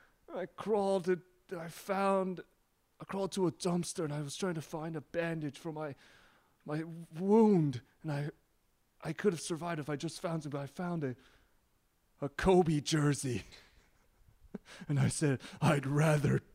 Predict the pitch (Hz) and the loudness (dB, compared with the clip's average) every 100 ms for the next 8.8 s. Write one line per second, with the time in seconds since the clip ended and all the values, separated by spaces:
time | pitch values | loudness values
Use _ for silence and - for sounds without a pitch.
0 | - 185 165 - 117 165 - - _ _ | 8 10 10 8 8 8 6 -12 _ _
1 | - _ _ - - - 190 170 160 - | -20 _ _ -14 0 4 8 8 6 4
2 | 147 151 165 - 135 127 - - - 170 | -4 -4 -4 -2 -2 -2 -4 -8 -4 0
3 | 139 120 120 117 117 123 127 143 - - | 0 0 0 0 0 2 4 2 -2 -10
4 | _ _ - - - - 269 160 - 190 | _ _ -18 -16 -16 -14 -2 2 6 8
5 | 170 - 190 196 185 170 165 - - 160 | 8 6 6 8 8 8 6 4 2 6
6 | 160 147 135 - - - - _ - - | 8 6 2 -6 -16 -18 -20 _ 0 8
7 | 220 214 208 180 - - - - - - | 12 12 12 12 8 -6 -20 -20 -20 0
8 | - 170 139 - 147 151 151 117 | 6 6 4 2 6 8 8 4